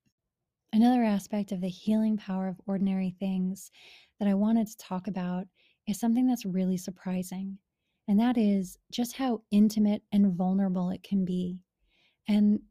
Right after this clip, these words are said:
that probably shocks you a little, like, how is the normal everyday thing gonna be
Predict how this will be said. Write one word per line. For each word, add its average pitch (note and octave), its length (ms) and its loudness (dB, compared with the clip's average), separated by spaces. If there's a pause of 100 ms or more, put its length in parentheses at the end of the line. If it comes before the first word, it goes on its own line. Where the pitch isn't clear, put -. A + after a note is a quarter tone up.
(180)
that B3 160 -2
probably D4+ 360 -2
shocks A#3+ 480 -4
you F3+ 80 0
a - 20 -2
little, F#3 280 -6
like, - 200 -12
how A#3+ 340 -2
is A#3 240 0
the G#3 160 4
normal A3 720 4
everyday G#3+ 560 -2 (120)
thing F#3+ 440 0 (360)
gonna A3+ 200 4
be G3+ 480 2